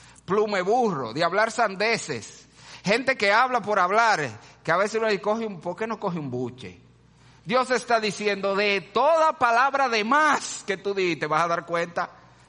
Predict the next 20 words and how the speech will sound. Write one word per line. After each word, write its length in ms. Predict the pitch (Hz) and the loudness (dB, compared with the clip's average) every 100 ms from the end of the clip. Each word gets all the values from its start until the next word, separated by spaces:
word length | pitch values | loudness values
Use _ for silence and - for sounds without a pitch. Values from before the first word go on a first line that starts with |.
| - | -6
Dios 240 | 165 175 | -4 -2
tiene 180 | 180 180 | -2 -2
un 80 | 180 | 0
registro. 880 | 185 180 190 180 - 208 226 - - - _ - - - | 0 2 0 -2 -2 0 -2 -4 -16 -20 _ -20 -20 -6
Nuestra 340 | 170 185 190 | -4 0 2
palabra 420 | 185 190 233 196 | 2 4 4 2
deben 240 | 180 196 190 | 2 0 0
tener 260 | 190 185 | -2 0
un 100 | 185 | -2
propósito 640 | 175 185 160 185 180 175 175 | -2 -4 -2 -2 -2 -4 -4
cuando 180 | 165 160 | -4 -2
sale, 160 | 170 | -2
pero 180 | 165 160 | 0 -2
hablar 320 | 156 180 208 | 0 0 -2
por 140 | 202 190 | -2 0
hablar, 540 | 147 143 143 165 202 - - - _ | 0 0 0 -2 -8 -18 -20 -20 _
hablar 400 | - 147 165 190 | -2 0 2 0
disparate, 840 | 180 190 175 151 151 156 156 180 175 | -2 -2 0 2 2 0 -2 -10 -4
hablar 360 | 143 160 180 175 | -2 0 -2 -2
plepla, 600 | 160 160 151 180 196 | -2 -2 0 -2 -2